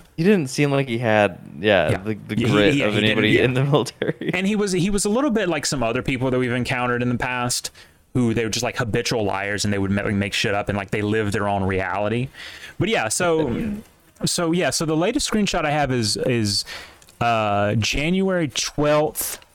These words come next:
Speaker 2: Yeah, January twelfth when I was in, in fact, literally the next day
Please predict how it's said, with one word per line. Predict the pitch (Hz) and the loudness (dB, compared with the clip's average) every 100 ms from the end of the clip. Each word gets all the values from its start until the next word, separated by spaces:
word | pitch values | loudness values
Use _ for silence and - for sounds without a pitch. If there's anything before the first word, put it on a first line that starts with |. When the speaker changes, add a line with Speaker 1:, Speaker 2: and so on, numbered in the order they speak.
| _ | _
Speaker 2:
Yeah, | - 101 92 | -2 -2 -2
January | 127 147 190 165 | -2 0 0 -2
twelfth | - 143 113 - | -2 -2 -2 -2
when | 110 | -2
I | 104 | 0
was | 101 | -2
in, | 107 110 | -2 -2
in | |
fact, | 127 113 123 | -2 -2 -2
literally | 120 135 143 | 0 2 0
the | 117 | 0
next | 110 110 - 107 | 0 -2 0 0
day | 107 98 92 | 0 0 -2